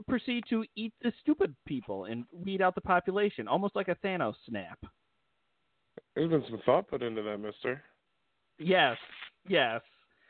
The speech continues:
Speaker 1: Uh, he may be in the lion realm of things.
Speaker 2: What, I wanna know what Kyle's take is on this, because I know, you know, him and I have,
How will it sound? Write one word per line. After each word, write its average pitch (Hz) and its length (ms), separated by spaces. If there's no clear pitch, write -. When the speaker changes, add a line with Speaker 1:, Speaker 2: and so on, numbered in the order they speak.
Speaker 1:
Uh, 143 220
he 233 760
may 196 300
be 180 500
in 165 520
the 143 320
lion 131 640
realm 95 500
of 113 200
things. 80 320
Speaker 2:
What, - 240
I 185 80
wanna 208 240
know 156 160
what 123 180
Kyle's 123 400
take 117 240
is 107 140
on 104 160
this, 107 180
because 117 280
I 135 80
know, 127 580
you 123 80
know, 110 200
him 143 160
and 143 100
I 135 140
have, 120 120